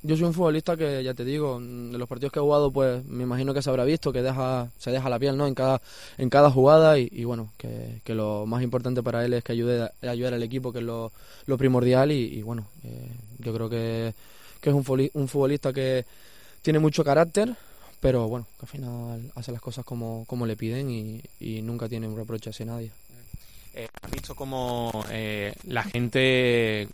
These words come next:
Speaker 2: en Cádiz, eh, tiene una, parece una predilección especial por el entrenador, ¿no? Por Cervera, ¿no? Eso también ya te, te has dado cuenta de ello, ¿no? Del mote, ¿no? Estas cosas, ¿no? Del gafa, estas cosas, ¿no?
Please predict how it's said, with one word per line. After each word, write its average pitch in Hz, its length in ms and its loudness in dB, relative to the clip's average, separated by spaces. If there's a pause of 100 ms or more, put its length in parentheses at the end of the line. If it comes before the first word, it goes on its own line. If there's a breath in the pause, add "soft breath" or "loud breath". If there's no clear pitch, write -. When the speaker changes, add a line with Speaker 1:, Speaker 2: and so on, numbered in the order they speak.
(160)
Speaker 2:
en 104 220 -6
Cádiz, 131 540 4
eh, 113 340 0
tiene 123 300 -2
una, 123 180 0
parece 123 220 0
una 123 80 0
predilección 120 420 -2
especial 123 320 -2
por 123 140 0
el 120 60 0
entrenador, 120 460 2
¿no? 135 180 -2
Por 110 220 -4
Cervera, 110 380 -2
¿no? 117 160 -4
Eso 123 180 -2
también 123 280 0
ya 127 180 6
te, - 80 -4
te - 460 -2
has 139 60 8
dado 131 200 8
cuenta 135 240 6
de 135 160 6
ello, 113 180 2
¿no? 139 140 2
Del 127 160 4
mote, 143 400 8
¿no? 151 240 8
Estas 139 180 2
cosas, 120 240 2
¿no? 135 120 2
Del 120 100 4
gafa, 139 300 8
estas 131 140 -4
cosas, 107 280 -12
¿no? - 80 -18